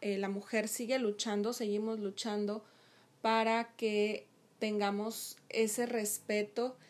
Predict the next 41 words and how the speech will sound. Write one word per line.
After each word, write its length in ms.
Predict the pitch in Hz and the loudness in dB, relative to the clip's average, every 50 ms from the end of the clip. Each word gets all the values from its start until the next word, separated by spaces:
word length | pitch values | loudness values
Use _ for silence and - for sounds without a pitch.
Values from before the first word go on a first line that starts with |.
| - - - - - - | -20 -20 -20 -20 -12 -6
y 120 | - 226 220 | -4 -4 -2
tengamos 560 | 214 240 226 220 214 202 202 220 240 240 - | 0 0 0 0 0 0 -2 -2 -4 -4 -4
esa 220 | 262 247 - 269 | -4 -2 -2 -2
seguridad 880 | 262 - - 285 269 240 247 247 233 233 208 196 202 202 208 220 240 - - - - - - - - _ _ - | -2 0 0 0 0 0 0 0 0 2 2 2 4 4 4 2 0 -2 -8 -16 -20 -20 -20 -20 -20 _ _ -4
de 520 | 214 214 196 214 214 208 208 208 202 202 - | -2 0 0 2 4 4 6 4 4 2 0
poder 260 | - 214 202 208 208 | -2 0 2 2 2
andar 300 | 220 226 226 226 226 226 | 2 2 0 0 0 0
en 140 | 226 233 233 | 0 0 0
la 160 | 226 220 220 | -2 -2 -4
calle 600 | - - 214 208 208 208 202 214 220 220 226 220 - - - - - _ _ - | -2 0 2 4 4 4 4 4 4 4 2 0 -4 -12 -20 -20 -20 _ _ -8
sin 260 | - - 240 233 233 | -2 2 2 2 4
ningún 340 | 226 220 214 202 226 240 240 | 2 2 2 2 2 2 2
temor. 520 | - 247 240 226 208 202 196 208 214 220 - _ _ _ - - _ _ _ _ - | 0 0 0 0 0 0 0 0 -2 -4 -8 _ _ _ -20 -20 _ _ _ _ -2
Y 120 | 233 240 | 0 2
me 160 | 220 240 233 | 4 4 4
refiero 320 | 220 226 220 - 247 233 240 | 4 2 2 4 4 4 4
a 20 | |
la 180 | 269 277 277 277 | 4 2 0 2
calle 680 | - 240 226 226 226 240 262 262 277 269 262 240 - - - - | 2 4 4 4 4 4 4 4 4 4 2 2 0 -4 -8 -8
y 420 | - 202 208 202 196 196 190 185 185 | -4 -2 -2 0 0 0 0 -2 -2
no 420 | 185 180 185 180 185 202 220 - - _ _ _ _ _ | -2 -4 -2 -2 -2 -2 -2 -4 -10 _ _ _ _ _
tarde, 400 | - 214 196 226 294 370 349 262 | 0 2 4 4 4 4 4 2
o 60 | 202 208 | 2 0
sea, 120 | - 226 | 0 2
digo, 220 | 208 208 196 196 | 4 4 4 4
puede 240 | - 226 233 269 294 | 2 4 4 4 4
ser 180 | 277 277 262 262 | 4 2 -2 -2
tarde 380 | - - 214 220 226 240 254 | 0 2 2 2 2 2 0
o 20 | 247 | 0
no, 340 | 226 214 208 214 233 233 - | 0 -2 -2 -4 -4 -2 -2
¿qué 100 | - 233 | 0 0
más 240 | 233 233 226 226 208 | 0 0 -2 0 0
da? 300 | 208 202 208 233 - - - | 2 2 2 0 -4 -4 0
El, 240 | 214 208 202 - - | 2 2 2 2 0
la 140 | - 208 208 | 0 0 0
intención 580 | 208 208 208 202 202 208 208 - 233 226 233 226 | 0 0 0 0 0 0 0 -2 -2 0 0 0
es 320 | 226 226 233 226 - - | 0 0 0 -2 -2 0
y 60 | 220 | 0
el 100 | 208 190 | 0 0
objetivo 680 | 190 196 - - 202 - - 220 202 202 202 208 208 208 | -2 -4 -6 -6 -8 -6 -2 0 0 2 2 0 -2 -2
que, 320 | - 226 208 190 185 190 | -2 0 0 0 0 -4